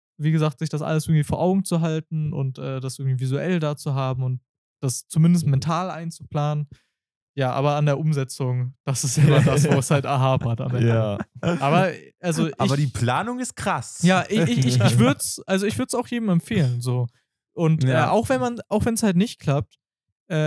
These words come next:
Speaker 1: würde ich sagen, dass es trotzdem eine gute Routine ist, die man hat. Also
Speaker 3: Ja.
Speaker 1: allein schon dir, wie gesagt, alles aufzuschreiben und zu wissen, ey, ich kann nichts vergessen, weil ich hab alles da und selbst wenn ich's nicht schaffe,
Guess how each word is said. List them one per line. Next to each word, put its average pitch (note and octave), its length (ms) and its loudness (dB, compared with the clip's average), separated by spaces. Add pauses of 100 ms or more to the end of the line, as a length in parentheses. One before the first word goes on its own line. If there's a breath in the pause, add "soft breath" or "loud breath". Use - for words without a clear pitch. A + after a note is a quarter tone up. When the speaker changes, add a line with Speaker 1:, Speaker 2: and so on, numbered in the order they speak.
(360)
Speaker 1:
würde F3+ 160 4
ich F#3+ 120 0
sagen, E3+ 400 0
dass D#3 180 -4
es E3+ 120 -2
trotzdem - 320 -2
eine E3+ 80 4
gute F3 240 0
Routine C#3+ 440 -2
ist, - 200 -6
die C3+ 40 -4
man B2 220 0
hat. A#2 320 -6
Also D3+ 360 0
Speaker 3:
Ja. - 60 -6
Speaker 1:
allein G3+ 340 2
schon G#3 220 0
dir, F3+ 260 -2
wie F#3 80 -2
gesagt, F3+ 240 0
alles D3+ 200 -2
aufzuschreiben E3+ 720 0
und D#3 140 2
zu E3 100 -2
wissen, F3+ 200 0
ey, F3 120 0
ich F3 100 -2
kann F3 200 -2
nichts F3+ 200 0
vergessen, F#3 360 -2
weil E3 120 2
ich D3+ 100 -4
hab G3 120 -4
alles D#3 240 -4
da E3+ 320 -2
und D3 280 -2
selbst D#3+ 220 -4
wenn E3+ 120 -2
ich's E3 160 -6
nicht D3+ 120 -8
schaffe, F3 440 -6